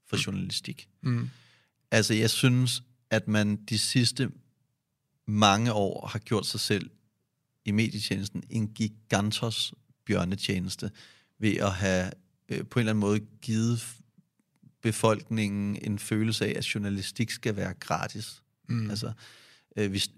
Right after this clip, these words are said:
Speaker 1: vi starter ud på internettet uden betalingsmure og, øh, afleverer bare vores journalistik for annoncer.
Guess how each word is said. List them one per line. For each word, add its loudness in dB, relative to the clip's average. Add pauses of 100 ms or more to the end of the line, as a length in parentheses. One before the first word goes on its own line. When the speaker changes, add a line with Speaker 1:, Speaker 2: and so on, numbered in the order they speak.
Speaker 1:
vi -2
starter 4 (140)
ud 4
på 0
internettet 0
uden 0
betalingsmure 0
og, 0
øh, -6 (320)
afleverer 2
bare 2
vores 0
journalistik -2
for -2
annoncer. -4